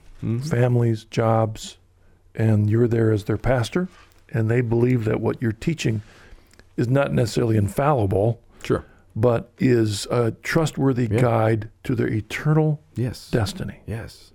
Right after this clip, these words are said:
Speaker 2: And my guess is that was one of the reasons that you were even set aback
Speaker 1: Yes.
Speaker 2: in whether you should continue in the pulpit.
Speaker 1: Yes, absolutely, because no one,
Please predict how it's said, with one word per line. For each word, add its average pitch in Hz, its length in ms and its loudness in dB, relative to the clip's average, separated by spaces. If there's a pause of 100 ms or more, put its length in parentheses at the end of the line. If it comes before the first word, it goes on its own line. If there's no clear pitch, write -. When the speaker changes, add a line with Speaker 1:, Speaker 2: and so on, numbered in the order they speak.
(640)
Speaker 2:
And - 100 -2
my 123 100 4
guess 131 280 0
is 117 80 2
that 143 180 2
was 123 160 -2
one 127 160 2
of 117 60 2
the 110 80 0
reasons 113 440 0
that 117 200 0
you 120 160 2
were 117 140 2
even 110 280 0
set 120 360 -2
aback 104 720 -2
Speaker 1:
Yes. 117 380 -4 (160)
Speaker 2:
in 107 380 2
whether 113 220 0
you 107 100 2
should - 200 -6
continue 120 420 -2
in 107 60 2
the 101 60 -2
pulpit. - 420 -6 (280)
Speaker 1:
Yes, 120 520 2
absolutely, 110 680 0
because 104 580 0 (460)
no 147 400 2
one, 107 580 2